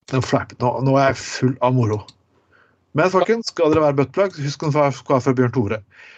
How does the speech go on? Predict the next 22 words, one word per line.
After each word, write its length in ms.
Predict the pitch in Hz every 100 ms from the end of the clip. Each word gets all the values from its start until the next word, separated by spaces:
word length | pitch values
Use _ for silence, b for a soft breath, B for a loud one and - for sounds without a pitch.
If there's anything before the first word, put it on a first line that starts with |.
| B B B -
Mitt 100 | 185
navn 200 | 165 175 175
er, 300 | 165 151 156 151
eh, 120 | - _ -
Trond 540 | - 147 147 156 151
Vatne 380 | 135 135 _ 127 123
Tveiten, 420 | 165 214 214 202 196
og 80 | 165
med 160 | 151
meg 100 | 147
som 140 | 139 147 _ _
alltid 380 | 185 196 - 247 214 -
har 220 | 92 95
jeg, 320 | 101 104 107
hadde 240 | 104 107 110
jeg 80 | 110
med 140 | 101
meg, 440 | 120 127 131 - - -
har 160 | - 110
jeg 60 | 113
med 160 | 113
meg, 340 | 117 117 117